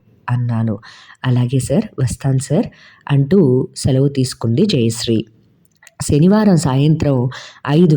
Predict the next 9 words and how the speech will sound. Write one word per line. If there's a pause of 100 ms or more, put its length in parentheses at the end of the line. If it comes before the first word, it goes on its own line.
గంటలకు
ప్రారంభమైన
ప్రోగ్రాం (200)
చాలా
బాగా
జరిగింది. (520)
ప్రోగ్రాం
ముగిసే
ముందు